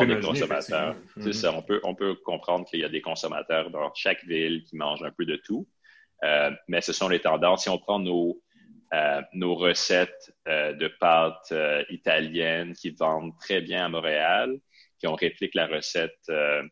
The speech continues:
Speaker 1: à Calgary ou à Edmonton, la recette, euh,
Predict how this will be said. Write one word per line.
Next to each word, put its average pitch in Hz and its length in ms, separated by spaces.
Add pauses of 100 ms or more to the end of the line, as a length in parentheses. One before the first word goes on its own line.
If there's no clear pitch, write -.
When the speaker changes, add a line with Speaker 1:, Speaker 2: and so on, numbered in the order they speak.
(420)
Speaker 1:
à 76 340
Calgary 78 720
ou 78 140
à 73 180
Edmonton, 80 720
la 78 120
recette, 76 440 (240)
euh, 78 60